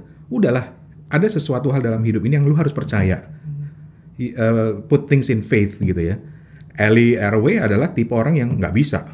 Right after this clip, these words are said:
harusnya semuanya harus science. Tapi di akhir a-, filmnya itu dibalik gitu loh, bahwa Ellie Arway-nya kemudian berusaha membuktikan bahwa, berusaha menjelaskan, "Gue beneran ketemu alien tuh," nggak ada yang percaya gitu.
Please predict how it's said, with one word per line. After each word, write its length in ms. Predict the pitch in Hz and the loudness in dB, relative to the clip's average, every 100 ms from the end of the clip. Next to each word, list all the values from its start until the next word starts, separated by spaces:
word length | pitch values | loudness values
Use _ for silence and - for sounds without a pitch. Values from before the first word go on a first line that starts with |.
| - | -8
harusnya 460 | 107 117 113 135 143 | -2 0 0 -2 -6
semuanya 380 | - 110 123 | -4 -2 0
harus 160 | 120 98 | 0 -2
science. 440 | - 90 85 87 | -2 -2 -2 -4
Tapi 240 | - - 214 | -4 0 2
di 100 | 147 | 2
akhir 400 | 143 120 135 127 | 2 2 2 0
a-, 220 | 123 131 - | -2 -6 -4
filmnya 680 | - 135 180 165 101 123 - - - - | 0 4 6 4 4 0 -4 -16 -20 -4
itu 140 | 175 | 2
dibalik 480 | 226 165 139 170 165 | 6 10 10 10 6
gitu 180 | 160 127 | 4 2
loh, 120 | 107 101 | 2 2
bahwa 220 | 107 151 | 2 2
Ellie 220 | 127 127 | 2 2
Arway-nya 500 | 120 127 147 180 - - | 2 2 4 2 -2 -6
kemudian 340 | 139 123 147 | -2 2 4
berusaha 280 | 131 120 143 | 4 2 2
membuktikan 560 | 135 117 - 113 131 | 2 0 -2 -2 0
bahwa, 400 | 120 104 101 104 - - - - - - | 2 2 2 -2 -8 -20 -20 -20 -18 2
berusaha 260 | 143 143 | 6 6
menjelaskan, 400 | 151 131 131 - 147 | 6 4 2 2 4
"Gue 180 | 202 277 | 4 4
beneran 380 | 277 277 277 | 4 4 2
ketemu 280 | 269 - 208 202 | 0 2 2 4
alien 300 | 190 147 170 | 4 6 4
tuh," 100 | 233 | 4
nggak 100 | 156 | 2
ada 100 | 127 | 2
yang 60 | 139 | 0
percaya 380 | - 98 113 131 | 0 2 4 2
gitu. 320 | 113 92 92 | 0 0 -2